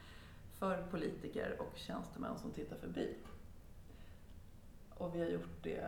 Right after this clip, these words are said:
under några år nu. Och vad tycker ni om konceptet?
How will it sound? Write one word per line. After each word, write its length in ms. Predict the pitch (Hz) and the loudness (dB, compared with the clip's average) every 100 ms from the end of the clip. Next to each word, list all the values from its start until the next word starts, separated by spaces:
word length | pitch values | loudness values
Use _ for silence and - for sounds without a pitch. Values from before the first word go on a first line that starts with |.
| - | 4
under 340 | 214 226 196 170 | 10 10 10 6
några 160 | 160 | 6
år 260 | 165 320 - - - | 6 6 6 4 2
nu. 140 | - - - - - - - - - - 180 | 0 -2 -8 -10 -10 -10 -10 -10 -10 -4 0
Och 200 | 170 180 | 2 2
vad 160 | 196 | 0
tycker 220 | 220 214 | 0 2
ni 180 | 196 226 | 2 4
om 80 | 196 | 2
konceptet? 520 | 170 165 - - - | 2 -2 -4 -4 -6